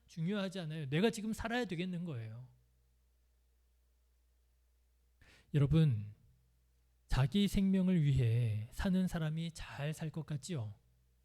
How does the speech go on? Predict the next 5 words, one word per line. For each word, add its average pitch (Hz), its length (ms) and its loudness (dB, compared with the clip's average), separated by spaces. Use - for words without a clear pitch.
야, 120 140 -4
사람이 175 380 -8
조금 156 480 -10
지혜로워야 175 540 -6
돼. 117 420 -10